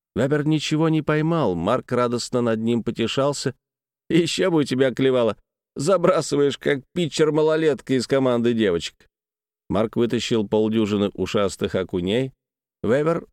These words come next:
осматривал каждого, а потом Марк бросал их обратно в воду.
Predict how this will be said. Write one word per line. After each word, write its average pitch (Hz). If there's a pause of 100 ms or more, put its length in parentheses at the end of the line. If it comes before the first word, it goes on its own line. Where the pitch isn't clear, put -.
осматривал 151
каждого, 117
а 101
потом 117
Марк 113
бросал 92
их 120
обратно 80
в 64
воду. 60